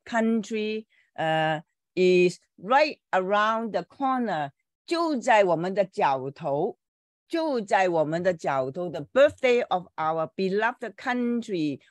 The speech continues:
我们所爱的国家，is right behind or around the corner。It is a day we celebrate，这个是今天就是，就是说明天，it is a day是July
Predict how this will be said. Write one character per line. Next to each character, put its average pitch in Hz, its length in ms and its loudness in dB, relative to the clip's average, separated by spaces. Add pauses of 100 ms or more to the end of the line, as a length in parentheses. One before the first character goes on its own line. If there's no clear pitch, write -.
我 - 100 -14
们 180 80 -6
所 180 300 -6
爱 226 300 2
的 170 120 -2
国 151 280 -4
家， 180 260 -4 (220)
is 175 260 -4
right 240 340 0
behind 208 680 -4 (240)
or 202 480 0
around 202 640 -2
the 165 220 -2
corner。 165 640 -8 (1900)
It 214 140 2
is 202 260 4
a 196 80 2
day 240 540 0
we 196 260 -6
celebrate， 214 800 -2
这 262 140 -8
个 247 120 -2
是 202 480 -2 (240)
今 277 260 -2
天 254 300 -4
就 202 160 -2
是， 185 340 -2
就 190 160 -4
是 180 140 -10
说 190 160 -2
明 156 240 -4
天， 180 220 -6
it 180 120 0
is 180 200 -4
a - 20 -4
day 185 220 -4
是 175 160 -8
July 175 520 -4